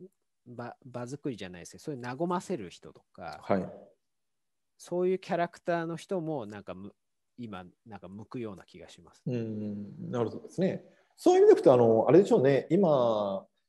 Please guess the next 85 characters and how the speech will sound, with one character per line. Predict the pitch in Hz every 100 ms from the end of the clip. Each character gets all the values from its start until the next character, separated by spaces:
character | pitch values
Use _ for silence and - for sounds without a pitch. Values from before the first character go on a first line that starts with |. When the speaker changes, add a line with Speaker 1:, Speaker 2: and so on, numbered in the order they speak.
| _ _
Speaker 2:
あ | 117
の、 | 110 104 147
大 |
手 | - 202
企 | 226 220
業、 | 196 151 123 107 151
ま |
あ、 | 147
中 | 190
小 | 202
企 | 196
業、 | 175
大 | 120
手 | 117
関 | - 120 143
わ |
ら | 143
ず、 | 101 104 98 92 - _ _ _
全 | 135 285 349 339
部 | 170
そ | -
の | 156
会 | - 254 277
社 | 262
の |
自 | 147 202
分 | 311 311
た | 262
ち | 139
の | 110
身 | 139
内 | 233 240
だ | 247 254
け | 220
で | 131 113 98 92 -
い |
ろ | 131
ん | 151
な | 151
コ | 143
ミ | 151
ュ |
ニ | 151
ケ | 151
ー | 139
シ | 107
ョ |
ン |
を | 87
し | -
て、 | - 101 92 - - _ _ _
で、 | 151
お |
互 | 147 233 247
い |
の | 202
信 | 196 214
頼 | 226 220
関 | 247 240
係 | 190
の | 120
中 | 107 104
に | 107
お |
互 | - 196
い | 202
の |
キ | -
ャ | 175
ラ | 208
ク | -
タ | 202
ー |
も | 190
分 | 202 202
か |
っ | 247
て | -
話 | 123 131 -
を | 101
し |
て | -
る | 110
ん | 92 80
で、 | 90 -